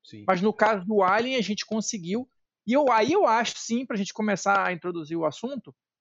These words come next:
Speaker 2: que tem muito a ver com as mecânicas que eles criaram pro jogo, né? Eu
Speaker 1: Sim.
Speaker 2: acho que é, é um daqueles casos que, que a mecânica, ela tá aliada ali com a narrativa. <clears throat> Ela tá ali pra potencializar a narrativa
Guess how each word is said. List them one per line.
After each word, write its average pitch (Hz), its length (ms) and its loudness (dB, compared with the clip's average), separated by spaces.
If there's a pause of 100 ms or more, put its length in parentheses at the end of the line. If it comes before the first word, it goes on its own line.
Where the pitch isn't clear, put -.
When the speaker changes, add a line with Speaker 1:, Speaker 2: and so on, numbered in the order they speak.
(260)
Speaker 2:
que 226 140 0
tem 240 180 2
muito 240 360 2
a 285 80 4
ver 226 400 2
com 254 260 -2
as 226 140 2
mecânicas 262 640 0
que - 100 -2
eles 180 160 -2
criaram 151 460 0
pro 147 160 -4
jogo, 127 280 -6 (380)
né? 160 220 -6 (240)
Eu 160 140 2
Speaker 1:
Sim. 170 40 4
Speaker 2:
acho 185 220 0
que 226 200 0
é, 220 300 2
é 196 60 4
um 220 80 -2
daqueles 226 420 2
casos 220 500 0
que, 226 540 -2
que - 100 0
a 208 60 4
mecânica, 214 640 2
ela 214 160 4
tá 202 160 2
aliada 226 560 2
ali 220 320 0 (400)
com 254 200 2
a 262 60 2
narrativa. 233 880 4
<clears throat> 220 240 2
Ela 185 220 4
tá 202 160 2
ali 196 260 2
pra 190 260 0
potencializar 220 1080 0
a 233 40 -4
narrativa 208 720 0